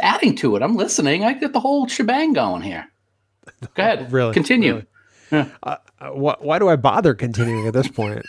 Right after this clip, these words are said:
Speaker 2: I mean, you know, it's really good to be back in the chair, you know?
Speaker 1: It is.
Speaker 2: We
Speaker 1: It's
Speaker 2: got to record Discovering Trek last weekend for the first time in a long
Speaker 1: Yes.
Speaker 2: time.
Speaker 1: Yeah.
Speaker 2: We're doing this. It's good to be, uh,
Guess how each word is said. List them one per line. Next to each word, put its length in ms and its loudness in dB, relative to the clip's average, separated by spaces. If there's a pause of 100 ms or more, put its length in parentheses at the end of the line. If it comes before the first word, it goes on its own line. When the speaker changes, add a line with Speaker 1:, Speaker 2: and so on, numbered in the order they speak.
Speaker 2:
I 20 -8
mean, 480 -6 (1160)
you 100 4
know, 240 4 (480)
it's 300 -2 (120)
really 240 2
good 140 -2
to 80 -4
be 80 -6
back 320 -2
in 80 -4
the 80 -6
chair, 480 -4
you 100 -2
know? 460 0
Speaker 1:
It 140 2
is. 340 0 (260)
Speaker 2:
We 100 4
Speaker 1:
It's 40 -2
Speaker 2:
got 160 2
to 80 0
record 300 4
Discovering 400 2
Trek 260 0
last 320 0
weekend 400 2
for 80 -2
the 60 -2
first 240 -4
time 200 0
in 60 0
a 60 0
long 120 0
Speaker 1:
Yes. 140 0
Speaker 2:
time. 500 -2
Speaker 1:
Yeah. 300 0 (160)
Speaker 2:
We're 80 -4
doing 300 0
this. 580 2
It's 100 -12
good 180 -8
to 60 -8
be, 220 0
uh, 320 4